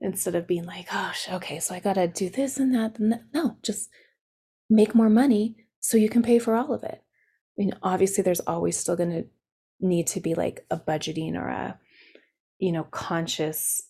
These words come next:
effort at how you're gonna allocate your money. But just that shift from stay small to, "No,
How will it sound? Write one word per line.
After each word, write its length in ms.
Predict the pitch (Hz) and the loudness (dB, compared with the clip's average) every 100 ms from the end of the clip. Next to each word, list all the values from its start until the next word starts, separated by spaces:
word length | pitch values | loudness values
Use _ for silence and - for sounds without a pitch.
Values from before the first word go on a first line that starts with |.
| - | -2
effort 440 | 180 - 156 147 | -2 -2 -4 -2
at 140 | - - | -2 -4
how 140 | 175 | -2
you're 100 | 165 | -2
gonna 240 | 165 165 - _ | -2 -6 -10 _
allocate 500 | 160 - 175 - 208 | -6 -4 -4 -4 -4
your 140 | 214 208 | 0 0
money. 480 | 208 214 226 240 - - _ _ | 0 2 2 -2 -6 -20 _ _
But 180 | 226 - | -4 -2
just 300 | - 202 - | -2 -2 0
that 180 | - - | -2 -2
shift 320 | - 202 175 | -2 -4 -4
from 480 | - 175 175 170 180 _ _ _ _ _ - | -6 -4 -4 -6 -10 _ _ _ _ _ -14
stay 260 | - 277 254 | -2 2 2
small 400 | - 254 240 220 | 2 2 4 0
to, 280 | - 202 - | 0 -2 -2
"No, 380 | 190 202 185 | 0 2 0